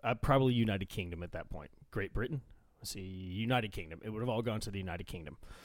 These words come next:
Um, so we fight against that,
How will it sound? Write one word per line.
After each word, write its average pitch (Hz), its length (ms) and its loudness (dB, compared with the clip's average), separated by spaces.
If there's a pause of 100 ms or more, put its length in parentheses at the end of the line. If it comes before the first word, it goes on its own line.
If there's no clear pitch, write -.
(560)
Um, 113 420 4 (1700)
so 135 140 2
we 127 80 2
fight 175 280 6
against 185 300 6
that, 95 220 2